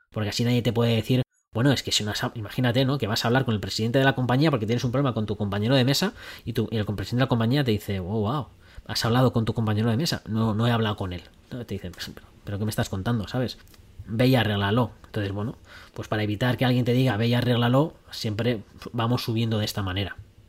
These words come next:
Como digo, puedes utilizar la forma que quieras, es mi forma de verlo y es mi forma que te propongo aquí y es, puedes aceptar este, esta metodología, puedes llamar, o este, o este sistema, o puedes hacer como tú quieras. Sé que no es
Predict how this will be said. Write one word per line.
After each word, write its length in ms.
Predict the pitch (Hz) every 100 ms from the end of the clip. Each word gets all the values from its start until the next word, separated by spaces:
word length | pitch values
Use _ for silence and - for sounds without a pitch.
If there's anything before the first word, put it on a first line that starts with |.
| _ - - - -
Como 180 | - 113
digo, 380 | 131 156 190 - - -
puedes 180 | 113 143
utilizar 380 | 156 156 165
la 100 | 165
forma 240 | 135 143 143
que 120 | 123
quieras, 320 | 120 110 107
es 100 | 110
mi 100 | 110
forma 280 | - 120 123
de 80 | 110
verlo 380 | 123 139 170 - - - -
y 60 | 113
es 100 | 107
mi 80 | 110
forma 300 | 107 117 120
que 300 | 113 143 - - -
te 120 | 107
propongo 400 | 101 98 107 113
aquí 180 | 107 135
y 140 | 139
es, 180 | 113 - - - - - -
puedes 260 | 107 107
aceptar 480 | 117 107 - 131 131
este, 480 | 139 - 127 123 120
esta 220 | - 123
metodología, 640 | 123 120 120 117 - 131
puedes 220 | 120 123 120
llamar, 280 | 117 139
o 100 | 139
este, 340 | 117 - 117 110 - -
o 80 | 123
este 180 | 110 156
sistema, 420 | 120 - 131 170
o 80 | 117
puedes 200 | 113 110
hacer 200 | 98 135
como 200 | 139 101
tú 160 | 92 92
quieras. 400 | 165 208 - - _ _ _ _ _ _ _ -
Sé 180 | -
que 120 | 110 127
no 180 | 120
es 360 | 107 104 - -